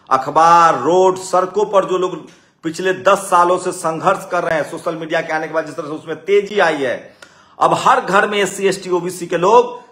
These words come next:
सचेत हो रहे हैं अपने संवैधानिक अधिकारों के लिए। काश रमेश बिधूरी अपने पार्टी से बगावत करता और समाज की महिला बेटियों के लिए, महिलाओं के लिए, बेटियों के लिए संवैधानिक अधिकार के लिए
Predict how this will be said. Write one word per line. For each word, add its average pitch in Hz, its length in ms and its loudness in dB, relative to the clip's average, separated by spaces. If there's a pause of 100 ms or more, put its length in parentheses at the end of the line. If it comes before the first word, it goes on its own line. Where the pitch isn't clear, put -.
सचेत 180 540 -2
हो 180 80 0
रहे 175 120 2
हैं 175 60 0
अपने 170 160 -6
संवैधानिक 156 560 -2
अधिकारों 143 420 -2
के 147 100 -8
लिए। 147 120 -4
काश 196 600 2 (540)
रमेश 170 400 0
बिधूरी 185 340 -4
अपने 185 220 -2
पार्टी 185 420 0
से 208 140 -4
बगावत 165 480 0
करता 165 640 0 (180)
और 151 140 4
समाज 190 600 2
की 190 140 -8
महिला 175 380 0
बेटियों 185 460 -2
के 170 140 -8
लिए, 139 440 -8
महिलाओं 175 400 0
के 180 140 -10
लिए, 151 160 -6
बेटियों 180 420 -4
के 185 100 -6
लिए 170 100 -4
संवैधानिक 165 640 -4
अधिकार 175 340 -2
के 170 120 -8
लिए 151 260 -8